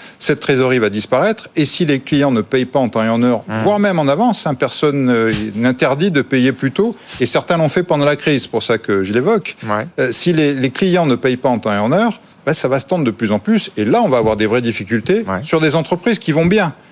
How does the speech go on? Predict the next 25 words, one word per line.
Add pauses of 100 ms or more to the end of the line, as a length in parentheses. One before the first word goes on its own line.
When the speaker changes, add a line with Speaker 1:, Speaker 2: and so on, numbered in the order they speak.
(360)
Speaker 1:
C'est-à-dire
que
c'est
des
Speaker 2:
Ouais.
Speaker 1:
entreprises
qui
ont
des
bons
de
commande, (220)
qui
investissent,
qui
Speaker 2:
Hmm.
Speaker 1:
achètent,
qui
achètent
de
la
matière
première,
et
cetera,